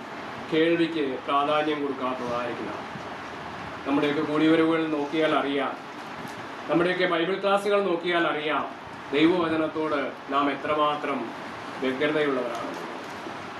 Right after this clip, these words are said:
എൻ്റെ പ്രിയപ്പെട്ടവരെ, ഇതല്ല നമ്മിൽ നിന്ന് ദൈവം ആഗ്രഹിക്കുന്നത്.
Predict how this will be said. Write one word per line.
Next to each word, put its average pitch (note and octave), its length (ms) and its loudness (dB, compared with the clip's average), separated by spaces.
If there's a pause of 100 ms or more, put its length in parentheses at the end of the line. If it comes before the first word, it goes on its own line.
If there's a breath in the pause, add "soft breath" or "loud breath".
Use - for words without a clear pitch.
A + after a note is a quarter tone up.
(1800)
എൻ്റെ C#3+ 180 0
പ്രിയപ്പെട്ടവരെ, D#3 520 2
ഇതല്ല D#3+ 360 2 (460)
നമ്മിൽ C3+ 240 0
നിന്ന് C3+ 200 0
ദൈവം C3 220 2 (100)
ആഗ്രഹിക്കുന്നത്. B2 680 -2